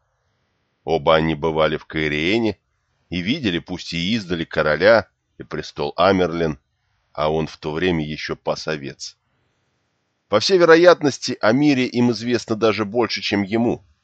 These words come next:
в каком-то отношении. Качая головой, Ранд склонился к новой зрительной трубе. Кэриэн будто впрыгнул в поле зрения.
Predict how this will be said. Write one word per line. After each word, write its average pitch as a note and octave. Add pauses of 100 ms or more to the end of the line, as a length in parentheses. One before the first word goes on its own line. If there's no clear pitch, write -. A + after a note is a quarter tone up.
(240)
в -
каком-то C#2
отношении. C#2 (1300)
Качая D#2
головой, E2
Ранд E2+
склонился E2+
к -
новой E2
зрительной D2+
трубе. C#2+ (1300)
Кэриэн G2+
будто G#2+
впрыгнул F#2+
в -
поле F2+
зрения. D#2+